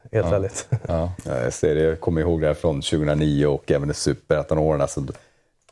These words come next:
Speaker 3: jag pratar med flera gnagare om såna här matcher, eller inte såna här, men att ligga på den positionen, det är inte roligt med fotboll då. Man
Speaker 1: Nej.
Speaker 3: går dit och man kommer göra det. Det spelar ingen roll. Vinner man med tre noll igen och bara, det är inte liksom, det, det finns ingen riktig glädje att slåss i det där jävla bottenträsket.
Speaker 1: Nej.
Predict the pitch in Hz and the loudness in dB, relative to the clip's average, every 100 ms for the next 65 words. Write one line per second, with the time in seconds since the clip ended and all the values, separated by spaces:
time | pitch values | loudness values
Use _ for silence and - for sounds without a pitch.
0 | - - - 65 78 - 71 87 78 78 | -14 -2 -2 0 0 0 0 0 0 0
1 | 73 71 76 90 85 92 87 73 - 80 | 0 0 0 0 0 0 0 -2 0 0
2 | 80 76 - 87 85 82 71 85 95 104 | 0 -2 -2 0 0 0 0 0 2 2
3 | 95 98 95 90 87 113 104 76 80 - | 2 0 0 -2 0 0 0 -2 -2 -10
4 | _ - 85 92 98 90 87 101 80 87 | _ -2 0 2 0 0 0 0 0 -2
5 | 87 82 82 - 76 58 - 147 170 143 | 0 -2 0 0 0 -4 -2 0 2 0
6 | 110 127 101 78 90 98 92 104 104 110 | 0 0 -2 -2 0 0 2 0 2 2
7 | 104 101 92 - 156 151 170 107 98 107 | 2 2 0 0 0 2 2 2 2 2
8 | 92 90 98 101 98 95 - 92 90 85 | 2 2 2 2 0 0 0 2 2 2
9 | 95 90 87 80 80 - _ _ - - | 2 2 2 2 0 -6 _ _ -6 -6
10 | - - - 95 92 90 82 - 90 92 | -6 -12 -4 -2 0 0 0 0 2 0
11 | 76 78 95 104 92 95 87 90 85 85 | -2 0 0 0 0 2 2 0 0 0
12 | 90 80 90 - - 92 90 - 71 71 | 2 2 0 -2 0 0 0 -2 0 2
13 | 76 78 67 64 71 76 71 - - 143 | 2 0 0 -2 -2 -2 -2 -2 0 0
14 | 143 131 120 123 | 2 0 0 0